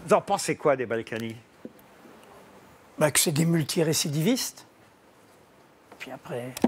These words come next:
Speaker 2: la justice fait comme elle doit faire. On est tous les mêmes devant la justice. Je crois que monsieur Balkany fait partie des gens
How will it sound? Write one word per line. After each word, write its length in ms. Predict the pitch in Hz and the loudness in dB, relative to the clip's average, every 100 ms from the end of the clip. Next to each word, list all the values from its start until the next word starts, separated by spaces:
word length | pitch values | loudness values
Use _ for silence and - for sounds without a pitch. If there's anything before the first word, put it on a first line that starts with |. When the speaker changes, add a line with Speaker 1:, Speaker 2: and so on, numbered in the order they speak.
| - | -2
Speaker 2:
la 100 | 165 | -4
justice 580 | 127 143 - 190 147 - | -2 0 0 2 2 2
fait 180 | - 165 | 2 2
comme 220 | - 156 | 4 2
elle 100 | 156 | 4
doit 160 | 143 151 | 2 4
faire. 280 | - 220 - - - - - - - - - - - | 4 2 -2 -14 -20 -20 -20 -20 -20 -20 -20 -8 2
On 140 | 160 | 4
est 200 | 156 139 | 6 4
tous 240 | - 160 - | -2 -2 2
les 100 | 170 | 4
mêmes 380 | 220 254 214 | 4 2 0
devant 240 | 175 151 156 | 0 2 2
la 100 | 151 | 2
justice. 640 | 135 135 - 135 - - - - - - - - - - - | 2 0 0 -2 -4 -10 -16 -20 -20 -20 -20 -20 -20 -20 -4
Je 120 | 185 | -2
crois 300 | - - 247 | 0 2 2
que 140 | - | 4
monsieur 280 | 220 190 - | 2 4 4
Balkany 560 | 175 185 170 180 185 208 | 4 2 2 2 4 2
fait 200 | - 190 | 2 2
partie 400 | 180 165 - 180 | 2 -2 0 2
des 200 | 156 139 | 4 4
gens 360 | 165 208 214 | 4 2 0